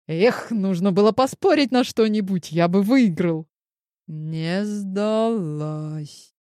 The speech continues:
Григорий проводил Елену задумчивым взглядом. Она прошла чуть поодаль, шикая на ноющую руку. Их не заметила.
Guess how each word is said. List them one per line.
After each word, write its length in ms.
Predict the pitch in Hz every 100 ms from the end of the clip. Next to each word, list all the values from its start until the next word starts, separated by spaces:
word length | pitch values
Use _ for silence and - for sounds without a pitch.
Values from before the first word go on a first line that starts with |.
| -
Григорий 380 | 165 160 190 185
проводил 480 | 180 175 175 170 160
Елену 460 | 160 165 208 233
задумчивым 640 | 185 175 175 180 - 185 175
взглядом. 800 | 156 151 160 160 160 147 151 156 _ _ _ _
Она 200 | 180 214
прошла 320 | 226 226 262 247
чуть 180 | 226 -
поодаль, 580 | 220 262 294 233 247 226
шикая 540 | - - 214 208 220 196
на 140 | 180
ноющую 480 | 185 185 185 190 185
руку. 440 | 185 190 - 175 - 285
Их 240 | 302 - -
не 180 | 185 175
заметила. 760 | 160 156 147 - - 156